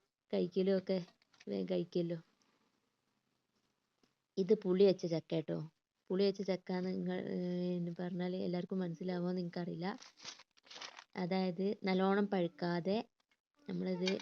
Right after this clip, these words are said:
മൂത്ത ചക്ക മുറിച്ച് വെച്ചിട്ട് പിറ്റേന്ന് തന്നെ നമ്മള് ഇങ്ങനെ, ഏ, കഴിക്കുമ്പോ ഒരു വല്ലാത്ത ടേസ്റ്റ് ആട്ടോ.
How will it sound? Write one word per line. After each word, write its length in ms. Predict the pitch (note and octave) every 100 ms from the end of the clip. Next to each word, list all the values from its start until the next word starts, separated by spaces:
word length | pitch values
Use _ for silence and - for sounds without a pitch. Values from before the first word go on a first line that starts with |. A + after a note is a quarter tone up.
| -
മൂത്ത 300 | G3 G3+ A3
ചക്ക 300 | G#3 F#3+ F#3+
മുറിച്ച് 420 | F#3+ F3 F3+ -
വെച്ചിട്ട് 400 | G3+ F3+ F3+ - G3+
പിറ്റേന്ന് 400 | G3 F3+ F#3 F#3
തന്നെ 160 | F3+ F#3
നമ്മള് 300 | F3 F3+ C4 - _ _ _ _ _ _ _ _ _ _ _ -
ഇങ്ങനെ, 340 | F#3+ F3+ F3+ F#3 -
ഏ, 80 | F#3 F3 F3
കഴിക്കുമ്പോ 440 | F3 E3+ E3 F3 F3+
ഒരു 180 | F3
വല്ലാത്ത 560 | E3+ E3+ E3+ E3+ F3 F3+
ടേസ്റ്റ് 360 | E3+ D#3+ - E3
ആട്ടോ. 240 | D#3